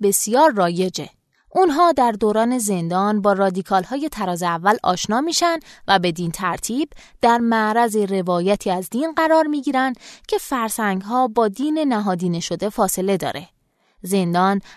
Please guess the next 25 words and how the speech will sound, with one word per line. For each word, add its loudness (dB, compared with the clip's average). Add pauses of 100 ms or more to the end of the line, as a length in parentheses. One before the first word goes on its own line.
(120)
عناصری 0
رو 0
که 0
رادیکالیسم -2
معاصر 0
از 2
اونها 0 (260)
توش -2
و 0
توان 0
می‌گیره -2
تقویت -2
کرده 0 (320)
و 4
آتش 2
اونها 0
رو 2
شعله‌ورتر 2
می‌کنه، -6 (320)
مثل 2
مسائل 2
نسلی، -2 (260)
طغیان 2
علیه 2
سیستم، -2